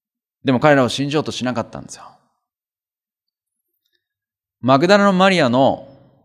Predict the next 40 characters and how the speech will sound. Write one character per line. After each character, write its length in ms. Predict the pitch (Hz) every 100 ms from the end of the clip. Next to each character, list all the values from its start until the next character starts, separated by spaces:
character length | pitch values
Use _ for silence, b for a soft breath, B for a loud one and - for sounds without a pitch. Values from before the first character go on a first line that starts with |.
| -
イ 100 | 156
エ 60 | 151
ス・ 100 | -
キ 80 |
リ 80 | 131
ス 60 | 123
ト 100 | 123
を 40 |
見 120 | 120 131
た 120 | 131
時 180 | 110 104
の 160 | 98
喜 360 | 90 95 104 120
び 120 | 123
と 60 | 120
い 60 |
う 40 | 104
の 100 | 92
は、 280 | 110 - - _ _ _ _ _ _ _
も 100 | -
う 20 |
言 220 | 123 139 165
葉 80 |
に 100 | 165
表 240 | 139 147 156
す 60 |
こ 100 | 151
と 80 | 131
が 80 | 117
で 160 | 95 113
き 80 |
な 100 | 156
か 80 | 123
っ 60 | 113
た 80 | 90
は 80 |
ず 60 | 90
で 80 | 80
す 80 |
よ。 100 | -